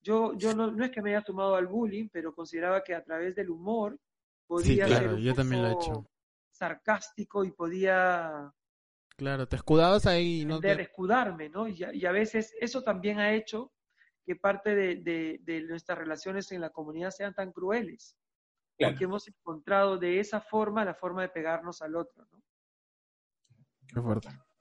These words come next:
Speaker 1: Yo
Speaker 3: Grabado
Speaker 1: desde
Speaker 3: eso.
Speaker 1: muy chiquito, o sea, yo no, yo no tengo otra mentalidad. Mira, te cuento una anécdota breve. Yo fui a la psicóloga, este, porque tenían, eh,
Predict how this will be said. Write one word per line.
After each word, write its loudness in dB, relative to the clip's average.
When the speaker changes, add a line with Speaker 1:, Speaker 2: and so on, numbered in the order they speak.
Speaker 1:
Yo -10
Speaker 3:
Grabado 6
Speaker 1:
desde 4
Speaker 3:
eso. 0
Speaker 1:
muy -4
chiquito, -8
o -8
sea, -2
yo 0
no, -4
yo -2
no -4
tengo -2
otra -4
mentalidad. -10
Mira, 2
te -4
cuento -2
una 0
anécdota -2
breve. -2
Yo -2
fui -4
a 4
la 2
psicóloga, 0
este, -12
porque -10
tenían, -4
eh, -14